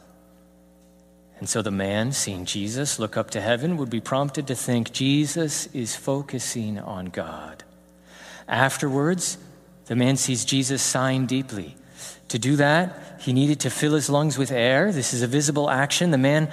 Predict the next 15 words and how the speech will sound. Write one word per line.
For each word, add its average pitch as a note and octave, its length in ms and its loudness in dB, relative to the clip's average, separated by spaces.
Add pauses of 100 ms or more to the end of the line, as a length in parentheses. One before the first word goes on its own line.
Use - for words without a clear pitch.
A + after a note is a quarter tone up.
(220)
could E3+ 140 4
have D#3 140 4
seen D#3 240 4
Jesus' D#3 540 2
chest - 380 2
expanding. D#3+ 640 4
He D3 100 2
could C#3+ 160 -4
see - 140 0
his C#3+ 160 2
shoulders D3+ 560 2
rising C#3 600 4
a D3 40 6
little C#3+ 220 2
bit. D3 260 2